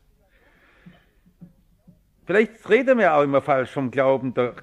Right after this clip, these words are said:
Glaube ist letztlich nur die Aufgabe meiner Zweifel. Verstehst du, was ich meine?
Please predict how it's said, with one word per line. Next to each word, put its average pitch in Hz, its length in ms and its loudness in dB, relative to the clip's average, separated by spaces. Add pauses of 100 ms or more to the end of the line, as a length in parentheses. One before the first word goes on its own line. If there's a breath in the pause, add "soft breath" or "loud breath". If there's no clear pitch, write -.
Glaube 220 420 0
ist 202 160 -8
letztlich 180 460 -6
nur 202 320 -2 (2750)
die 147 160 -12
Aufgabe 170 580 0
meiner 147 320 -4
Zweifel. 123 400 -4
Verstehst 165 340 -10
du, 156 40 -4
was 107 120 -4
ich 104 60 -8
meine? 90 300 -12